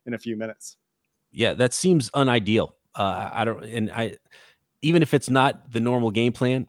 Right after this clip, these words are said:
Speaker 2: I would put Hendrickson on the left side, and I would put Hubbard, if he's the better run defender,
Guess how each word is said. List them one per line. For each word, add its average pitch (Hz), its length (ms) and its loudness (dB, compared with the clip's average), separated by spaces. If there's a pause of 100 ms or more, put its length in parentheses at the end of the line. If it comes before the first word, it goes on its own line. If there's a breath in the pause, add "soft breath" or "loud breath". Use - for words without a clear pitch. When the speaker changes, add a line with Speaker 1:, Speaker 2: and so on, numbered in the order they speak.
(120)
Speaker 2:
I 113 180 -2
would 113 200 -2
put 113 280 0 (220)
Hendrickson 107 460 -2
on 98 100 0
the 92 80 0
left 101 260 0
side, 113 400 0
and 98 120 -4
I 92 80 -4
would 90 180 -4
put 92 360 -4
Hubbard, 98 340 0
if - 80 -8
he's 90 160 -6
the 90 60 -8
better 87 200 0
run 92 320 0 (360 soft breath)
defender, 90 480 -2